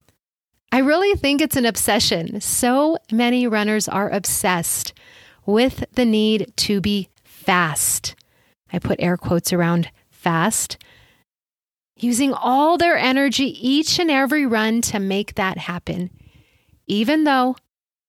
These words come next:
they're struggling and they're not enjoying one minute of it. Is that you?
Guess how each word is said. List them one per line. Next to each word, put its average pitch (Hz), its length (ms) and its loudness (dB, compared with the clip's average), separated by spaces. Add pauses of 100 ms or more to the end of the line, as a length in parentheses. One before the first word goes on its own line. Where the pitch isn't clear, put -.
(160)
they're 190 160 0
struggling 233 760 0 (480)
and 202 200 0
they're 202 160 0
not 180 400 0 (240)
enjoying 175 720 0 (100)
one 196 560 -2 (160)
minute 175 320 0
of 143 160 -10
it. - 160 -16 (1600)
Is 208 140 0
that 233 240 2
you? 269 320 2